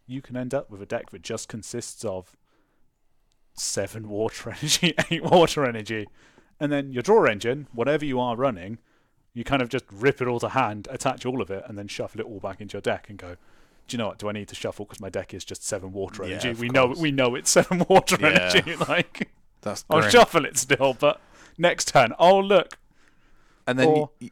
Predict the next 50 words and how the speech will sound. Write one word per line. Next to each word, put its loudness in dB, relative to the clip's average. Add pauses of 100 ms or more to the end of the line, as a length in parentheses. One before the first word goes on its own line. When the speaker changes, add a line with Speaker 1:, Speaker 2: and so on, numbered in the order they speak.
(100)
Speaker 2:
y-, -8
<laughs> -18
that, -8
yeah. -2 (260)
Speaker 1:
Yeah, -2 (120)
and -8
bec-, -6
because -6
it -2
allows 0
you -10
to -14
clear -4
your -4
hand -8
really -6
quickly, -12
your, -8 (100)
any -6
of -8
your -8
draw -8
engines -14
become -16
really -10
efficient -14
at -14
that -18
point -20
because -14
you're -12 (420)
cl-, -20
completely -12
clearing -8
or, -10
like, -8
keeping -16
one -8
or -10
two -18
cards -10
like -12
a -16
boss -12
or -18
something, -16
and -16
then -14
you're -10
Speaker 2:
Yeah. -2